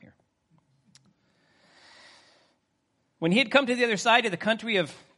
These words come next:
whatever that name is, there he met him two de-, uh, two demon-possessed, uh, men coming out of the tombs, exceedingly fierce, that no one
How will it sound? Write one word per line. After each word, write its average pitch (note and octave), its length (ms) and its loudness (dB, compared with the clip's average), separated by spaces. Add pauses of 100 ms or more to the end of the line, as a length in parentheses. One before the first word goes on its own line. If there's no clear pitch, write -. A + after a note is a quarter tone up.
whatever E3 260 -6
that E3+ 140 2
name F3+ 180 -2
is, F#3+ 240 -6
there B3+ 180 4
he A#3 140 0
met B3+ 180 4
him A#3+ 240 0
two C4 220 -6
de-, A3+ 180 -4
uh, F#3 180 2
two C4 140 -6
demon-possessed, A3 560 -4 (160)
uh, - 100 -14
men D3+ 340 -2 (400)
coming G#3+ 240 -2
out A3 100 2
of G#3 60 -6
the G#3+ 60 -8
tombs, F#3+ 340 -6
exceedingly A#3 460 -6
fierce, F#3+ 320 -4
that D3+ 140 -2
no E3 280 -2
one G#3+ 400 -4